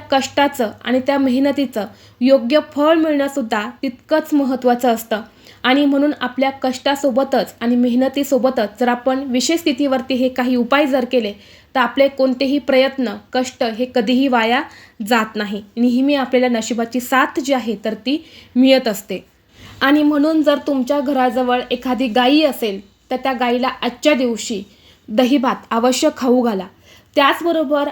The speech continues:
आजच्या दिवशी कावळ्याला खीर देखील खाऊ घातली जाते. जर तुमच्या अंगणामध्ये, तुमच्या बाल्कनीमध्ये कावळा येत असेल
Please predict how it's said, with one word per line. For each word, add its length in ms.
आजच्या 320
दिवशी 440
कावळ्याला 500
खीर 280
देखील 440
खाऊ 220
घातली 340
जाते. 300
जर 240
तुमच्या 320
अंगणामध्ये, 960
तुमच्या 280
बाल्कनीमध्ये 840
कावळा 360
येत 240
असेल 300